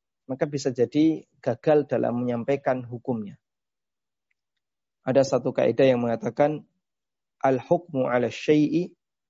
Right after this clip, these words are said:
far'un an tasawwuri." Hukum terhadap satu kasus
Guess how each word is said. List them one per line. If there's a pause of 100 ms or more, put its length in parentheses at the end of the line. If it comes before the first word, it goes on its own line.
(100)
far'un
an
tasawwuri." (1400)
Hukum
terhadap
satu
kasus